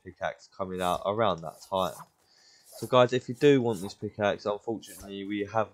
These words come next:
got to wait until the October twenty-fifth, twenty twenty-three, which is quite annoying, but it will soon come round. So guys, I hope you did enjoy the video. Make sure to drop a like, subscribe,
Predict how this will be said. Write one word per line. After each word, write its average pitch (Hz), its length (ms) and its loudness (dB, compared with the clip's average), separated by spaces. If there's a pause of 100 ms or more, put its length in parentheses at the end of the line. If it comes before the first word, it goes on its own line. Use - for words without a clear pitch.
got - 260 0
to 98 100 -20
wait 87 320 -4
until 87 300 -8
the 87 140 -6
October 87 600 -6 (100)
twenty-fifth, 92 760 -10
twenty 95 300 -10
twenty-three, 107 840 -2 (460)
which - 180 -12
is 113 100 -12
quite 135 300 6
annoying, 95 640 -2 (400)
but 90 100 0
it 92 60 0
will 95 100 -4
soon 117 380 -2
come 85 260 -10
round. 85 400 -2 (800)
So 117 140 -2
guys, 120 480 6
I 117 60 4
hope 147 280 2
you 120 120 -2
did 120 360 2
enjoy 95 380 -2
the 87 120 -6
video. 92 640 -2 (340)
Make 120 160 0
sure 110 140 0
to 104 140 -8
drop 127 260 -2
a 101 60 -4
like, 90 460 4
subscribe, 87 760 0